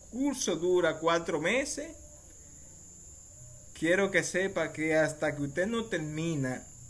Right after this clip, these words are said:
ese curso, usted no cobra. Ta, ta, ta, ta. Entonces yo decidí, eh, no lidiar con eso. Pero yo, yo sí di clase de informática también y di,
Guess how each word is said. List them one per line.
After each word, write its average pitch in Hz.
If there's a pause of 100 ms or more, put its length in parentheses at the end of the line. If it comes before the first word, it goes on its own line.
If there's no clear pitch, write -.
(300)
ese -
curso, 233 (140)
usted -
no 135
cobra. 98 (1040)
Ta, 139
ta, 156
ta, 139
ta. 110 (160)
Entonces 240
yo 180
decidí, 202 (1000)
eh, - (100)
no 233
lidiar 143 (600)
con 107
eso. 104
Pero 214
yo, 151 (400)
yo 135
sí 156
di 151
clase 151
de 151
informática 151
también 131
y 120
di, 131